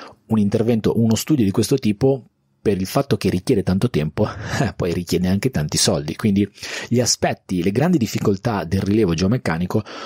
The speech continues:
sono operative, sono legate all'accesso dei dati. Poi qui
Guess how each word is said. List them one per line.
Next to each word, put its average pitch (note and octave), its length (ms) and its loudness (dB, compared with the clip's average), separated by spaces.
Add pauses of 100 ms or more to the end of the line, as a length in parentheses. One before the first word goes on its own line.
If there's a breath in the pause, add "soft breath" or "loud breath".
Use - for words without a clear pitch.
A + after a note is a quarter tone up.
(140)
sono A2+ 420 2
operative, G2 720 0
sono A2 200 0
legate A2 520 2
all'accesso F2 760 -2
dei D#2 120 0
dati. - 380 -4 (300)
Poi G2+ 260 -2 (260)
qui B2 260 0